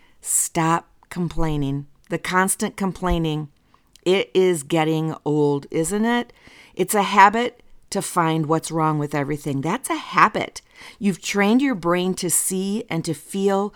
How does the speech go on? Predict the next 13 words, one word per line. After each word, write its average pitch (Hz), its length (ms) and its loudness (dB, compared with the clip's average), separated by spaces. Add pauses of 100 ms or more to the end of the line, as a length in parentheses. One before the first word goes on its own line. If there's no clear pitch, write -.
(200)
what's 185 340 -2
not 185 280 -2
working 156 520 -4 (260)
instead 220 380 2
of 220 100 2
seeing 226 380 0
what's - 280 -4
good 226 500 4 (340)
and 156 160 0
being 160 280 0
grateful 220 500 2
for 220 180 0
things 208 560 -2